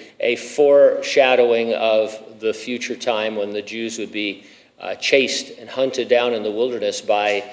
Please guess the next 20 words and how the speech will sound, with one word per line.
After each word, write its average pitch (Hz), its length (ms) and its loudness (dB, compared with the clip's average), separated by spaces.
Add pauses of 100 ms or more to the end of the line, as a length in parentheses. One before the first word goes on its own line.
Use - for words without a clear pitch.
(260)
the 104 120 -10
devil 107 560 2 (240)
and 104 160 -6
the 104 100 -4
Antichrist. 98 800 -2 (600)
Isaiah 185 540 8
never 208 280 8
missed 185 320 4
an 165 100 8
opportunity 160 680 2
to 135 120 -4
share 151 380 4
future 147 580 -2
hope 117 500 4
with 110 220 -4
those 113 260 2
struggling 110 560 0
in 98 220 -6
the 95 60 -4
present. - 440 -4